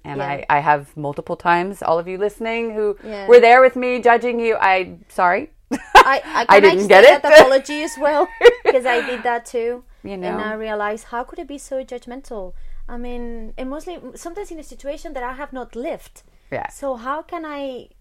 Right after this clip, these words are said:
Speaker 2: think anything of anybody? But I did. I, so I, I would like to apologize as well
Speaker 1: <laughs>
Speaker 2: for doing that, 'cause now
Speaker 1: Yeah.
Speaker 2: you realize that's, that's really unfair. And
Speaker 1: Yeah. I mean, we never know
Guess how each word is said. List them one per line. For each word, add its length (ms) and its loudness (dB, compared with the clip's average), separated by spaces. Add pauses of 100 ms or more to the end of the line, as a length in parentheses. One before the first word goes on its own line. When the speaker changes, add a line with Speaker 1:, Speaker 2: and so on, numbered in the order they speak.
(100)
Speaker 2:
think 320 -14
anything 400 -12
of 160 -18
anybody? 460 -12 (340)
But 100 -8
I 140 -4
did. 340 -10
I, 160 -16
so 420 -6 (240)
I, 220 -2
I 40 -6
would 140 -6
like 160 4
to 60 -2
apologize 480 4
as 160 10
well 220 4 (260)
Speaker 1:
<laughs> 220 -8
Speaker 2:
for 100 -2
doing 380 -4
that, 400 -2
'cause 200 -8
now 180 -6
Speaker 1:
Yeah. 100 -10
Speaker 2:
you 80 -8
realize 500 -8
that's, 220 -10
that's 280 -12
really 280 -8
unfair. 540 -12 (880)
And 200 -16
Speaker 1:
Yeah. 380 0 (180)
I 80 2
mean, 140 0
we 80 0
never 300 0
know 340 -4